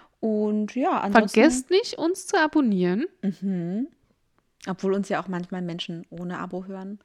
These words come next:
Speaker 2: Ja, haben wir jetzt erfahren, das stimmt.
Speaker 1: Aber, also, ja, natürlich, klar, hören auch Menschen Podcasts ohne Abo. Das ist mir jetzt auch nicht neu <laughs> gewesen.
Speaker 2: Ja, aber
Speaker 1: Ja.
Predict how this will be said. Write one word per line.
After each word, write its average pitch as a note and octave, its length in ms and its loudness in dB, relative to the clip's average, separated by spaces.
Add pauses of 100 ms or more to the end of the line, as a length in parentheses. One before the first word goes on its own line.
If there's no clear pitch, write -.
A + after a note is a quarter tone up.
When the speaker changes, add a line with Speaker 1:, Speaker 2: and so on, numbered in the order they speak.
(260)
Speaker 2:
Ja, G#3 160 0
haben G3+ 100 4
wir G#3 60 8
jetzt G3 120 4
erfahren, F#3+ 440 0
das - 160 -4
stimmt. A3+ 160 6
Speaker 1:
Aber, C#4 460 2
also, F#3 360 2
ja, E3+ 280 0
natürlich, F#3+ 420 0
klar, F3+ 240 2
hören G3 180 4
auch F3 120 -2
Menschen F#3 240 -2
Podcasts - 420 -2
ohne F3+ 220 0
Abo. F#3 180 2
Das E3 140 -2
ist - 100 -8
mir F3+ 80 -2
jetzt E3 140 -4
auch F3+ 80 0
nicht E3 140 -2
neu F#3 200 4
<laughs> - 0 -
gewesen. A#3+ 640 6 (220)
Speaker 2:
Ja, A3+ 500 12
aber G#3 600 10
Speaker 1:
Ja. D#3+ 200 0